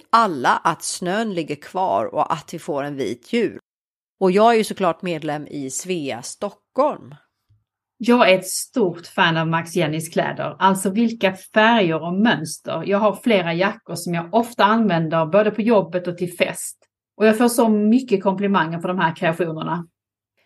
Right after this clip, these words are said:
Speaker 1: Max Jenny Forslund är uppvuxen på Österlen nere i Skåne. Och hennes föräldrar, eh, arbetade också med konst. Men det var intressant i samtalet hur hon berättar och betonar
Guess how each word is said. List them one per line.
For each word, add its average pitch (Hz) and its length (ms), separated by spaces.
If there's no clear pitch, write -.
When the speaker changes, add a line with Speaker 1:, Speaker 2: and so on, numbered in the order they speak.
Speaker 1:
Max 277 320
Jenny 262 220
Forslund 180 800
är 175 320
uppvuxen 170 720
på - 200
Österlen 180 920
nere 147 200
i 143 40
Skåne. 185 640
Och 196 120
hennes 196 280
föräldrar, 240 760
eh, 185 520
arbetade 175 560
också 277 400
med 143 180
konst. - 640
Men 220 120
det 220 60
var 240 80
intressant 277 800
i 226 200
samtalet 180 680
hur 180 80
hon 170 140
berättar 165 800
och 185 120
betonar 196 880